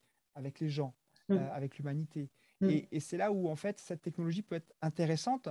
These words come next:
Speaker 1: pour avoir, pour s'améliorer intérieurement, pour mettre un point d'éclairage, mais ne pas lui donner toute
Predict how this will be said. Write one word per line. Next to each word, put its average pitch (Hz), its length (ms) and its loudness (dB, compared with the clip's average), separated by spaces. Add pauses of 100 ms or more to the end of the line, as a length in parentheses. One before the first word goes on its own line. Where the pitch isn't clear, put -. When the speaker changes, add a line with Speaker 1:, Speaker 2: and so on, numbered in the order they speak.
(280)
Speaker 1:
pour 285 360 4
avoir, 196 680 2
pour - 180 -6
s'améliorer 208 640 4 (180)
intérieurement, 165 560 2
pour 208 120 0
mettre 180 160 2
un 165 80 0
point 170 180 -2
d'éclairage, 151 640 0 (360)
mais 175 200 2
ne 220 120 6
pas 220 140 2
lui 190 100 2
donner 190 220 0 (240)
toute 285 200 2